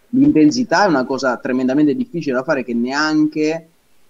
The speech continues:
gente che se ne ha da anni lo raggiunge, cioè, quindi è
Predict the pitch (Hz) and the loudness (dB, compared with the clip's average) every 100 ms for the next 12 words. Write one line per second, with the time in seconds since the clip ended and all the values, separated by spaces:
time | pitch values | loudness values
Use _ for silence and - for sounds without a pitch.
0 | _ - - 147 160 139 135 143 127 127 | _ -20 -4 -2 0 0 -2 -4 -2 0
1 | 135 180 147 127 123 120 131 113 104 113 | 0 2 0 0 -2 -4 -4 -6 -6 -8
2 | 135 180 151 95 - 127 135 | -4 -2 -2 -4 -8 -6 -6